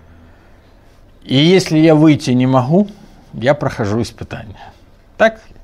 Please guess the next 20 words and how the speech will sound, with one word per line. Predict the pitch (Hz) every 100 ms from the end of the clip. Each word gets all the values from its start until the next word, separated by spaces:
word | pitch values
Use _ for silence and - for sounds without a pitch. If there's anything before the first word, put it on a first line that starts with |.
| - -
в | -
определённых | 117 160 165
ситуациях | - 117 110 - 107
просто | 139 - 101
выхожу. | 101 - 90 - - _ _ - - _ - - - - - - - - _
Чтобы, | - - 139 135 123 120
м, | 120 127 127 123 123 120 113 110 110 - - - - - - - - - -
вот, | 107 95 - - - - - - - _ - -
чтобы | - 151
оставаться | 151 156 170 170
в | 117
милости | 123 113 - 95
Божьей. | 85 92 - - - - -
<laughs> | - - - -
Для | 110 117 123
меня | 120 127
как | 131 117
это | 98 98 98
лучше. | 85 - - - -
Вот. | 123